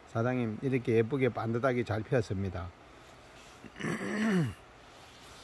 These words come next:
음, 요쪽에 보면은 저희들이 요 이제 전시회 갈, 갈 학년 아이들을,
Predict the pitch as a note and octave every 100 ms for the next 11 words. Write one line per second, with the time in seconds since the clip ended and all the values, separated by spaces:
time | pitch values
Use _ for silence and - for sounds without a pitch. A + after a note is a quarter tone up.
0 | - - - - - - - - - -
1 | - - - - - - - - - -
2 | - - - - - - - - - E3
3 | E3 D3 E3 F#3+ G3 F3 D#3 C3 B2 C3
4 | F3 D#3+ C3 B2+ D#3 C3 B2 A#2+ C3 A#2+
5 | A2+ B2 C3 C3+ F3+ D#3 B2+ B2+ C#3 C#3+
6 | C#3 C3 C3 C3 C3 C3 C3 C3 C3 C3
7 | B2+ A#2 C#3 C#3 C3+ C3+ B2+ C3+ C3 A#2
8 | A2 C3 A#2